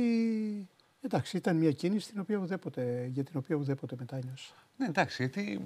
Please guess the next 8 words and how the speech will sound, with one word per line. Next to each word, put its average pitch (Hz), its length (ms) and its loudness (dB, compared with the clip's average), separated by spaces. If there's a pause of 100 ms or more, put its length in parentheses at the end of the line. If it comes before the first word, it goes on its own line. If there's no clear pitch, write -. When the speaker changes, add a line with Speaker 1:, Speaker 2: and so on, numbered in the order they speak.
(140)
Speaker 2:
αυτό 156 360 -2
που - 180 -6
λέω, 180 160 8
προσδιορίζεστε 120 800 0
και 165 120 -2
ως 151 140 -2
πόλος. 131 500 4
Ε, 113 760 0